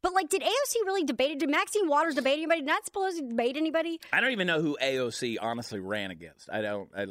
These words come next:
Speaker 2: because she
Speaker 1: I don't
Speaker 2: got
Speaker 1: either.
Speaker 2: so much
Speaker 1: Oh, Crowley. Crowley.
Speaker 2: Crowley, yeah. So she got, that's right, 'cause she got so much press and so much media out of the whole thing that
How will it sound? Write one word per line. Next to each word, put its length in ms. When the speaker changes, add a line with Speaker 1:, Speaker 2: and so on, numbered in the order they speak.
Speaker 2:
because 320
she 120
Speaker 1:
I 40
don't 140
Speaker 2:
got 80
Speaker 1:
either. 100
Speaker 2:
so 120
much 260
Speaker 1:
Oh, 120
Crowley. 640
Crowley. 320
Speaker 2:
Crowley, 400
yeah. 160
So 180
she 220
got, 200
that's 220
right, 280
'cause 120
she 180
got 160
so 160
much 280
press 420
and 100
so 140
much 240
media 480
out 180
of 60
the 100
whole 200
thing 340
that 160